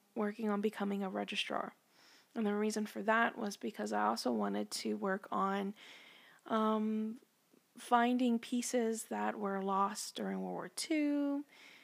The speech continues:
et cetera, and getting them back to the proper people and the proper countries. And, you know, unesco has something about that, and I, my thesis paper for my bachelor's was actually about that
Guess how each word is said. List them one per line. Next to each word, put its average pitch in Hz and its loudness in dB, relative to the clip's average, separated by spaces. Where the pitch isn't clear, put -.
et - -10
cetera, 247 2
and 240 0
getting 240 2
them 226 4
back 220 -2
to - -6
the 233 -2
proper 208 -2
people 233 4
and 208 2
the 208 -4
proper 214 -4
countries. 214 -6
And, 220 -6
you 226 -4
know, 208 -2
unesco 220 2
has 214 -2
something 113 -6
about - 0
that, - -6
and 214 -4
I, - 0
my 214 -2
thesis 226 -4
paper 202 -4
for - -8
my 101 0
bachelor's - 0
was - -14
actually - -6
about - -4
that - -4